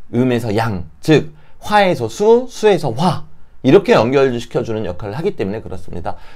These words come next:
그 부분에 대해서는 제가 일전에 이제 설명드린 영상이 있지만, 음, 아, 밑에다가 링크를 제가 걸어두겠습니다. 어, 그럼 될 것 같아요.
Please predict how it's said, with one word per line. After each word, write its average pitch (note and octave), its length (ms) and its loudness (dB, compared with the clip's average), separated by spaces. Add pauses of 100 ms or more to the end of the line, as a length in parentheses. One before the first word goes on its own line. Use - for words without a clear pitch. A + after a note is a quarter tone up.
그 E3 100 0
부분에 G#3+ 280 4
대해서는 C#3 640 0
제가 A2+ 240 -6
일전에 C#3 840 0 (100)
이제 G#2 100 -6
설명드린 D#3+ 460 -2
영상이 G#2 400 -6
있지만, C3+ 420 -8 (480)
음, G2 520 -6 (240)
아, C#3+ 280 4 (680)
밑에다가 E3+ 580 4
링크를 D3+ 640 0
제가 A#2+ 180 -2
걸어두겠습니다. G2+ 800 2 (120)
어, G#2+ 220 -2
그럼 D#3 220 0
될 F#2 120 -2
것 G2 100 -6
같아요. E2 360 -8